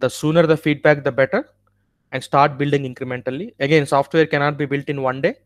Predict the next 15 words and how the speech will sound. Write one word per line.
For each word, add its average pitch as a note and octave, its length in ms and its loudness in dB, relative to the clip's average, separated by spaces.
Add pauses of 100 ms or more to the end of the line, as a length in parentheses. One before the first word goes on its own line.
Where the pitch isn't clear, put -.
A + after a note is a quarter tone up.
There C3 140 -4
will C3 120 -4
be C3 140 -2
a B2+ 40 2
team, F#3+ 380 -2 (480)
and B2+ 200 0
you C3 120 -2
need C#3 180 -4
to D3+ 80 -4
spend C#3+ 340 0
weeks D#3+ 340 -2
and E3 120 0
weeks D3 240 -4
of D3 200 -2
time B2+ 260 -2